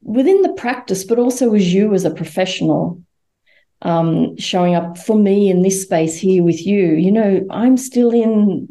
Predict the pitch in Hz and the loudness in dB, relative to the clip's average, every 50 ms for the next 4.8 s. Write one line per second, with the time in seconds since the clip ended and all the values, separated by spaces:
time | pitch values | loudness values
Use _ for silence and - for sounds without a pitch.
0 | - 185 - 185 180 175 180 - - 196 180 - 208 190 185 - - 185 185 180 | -12 -6 -4 -2 -2 -2 -4 -8 -10 -10 -6 -4 -2 -2 -2 -2 -4 -4 -4 -4
1 | 180 - - 226 254 247 190 175 175 - 175 170 165 170 165 160 - - - - | -4 -4 -2 0 0 2 2 0 -2 -2 -2 -2 -2 -2 -2 -4 -4 -6 -6 -4
2 | - 165 165 175 190 202 196 - - - _ _ _ - - _ - - - - | -2 -2 0 0 0 -2 -2 -4 -10 -18 _ _ _ -20 -20 _ -20 -20 -20 -20
3 | - _ _ _ _ _ - 175 170 165 160 160 156 151 - 151 - - 175 - | -20 _ _ _ _ _ -6 -2 -2 0 2 2 2 2 0 -2 -6 -8 -10 -8
4 | - 208 214 220 202 196 175 165 151 151 151 156 175 160 - - | -4 -2 0 0 2 2 2 0 0 0 0 -2 -2 -4 -6 -12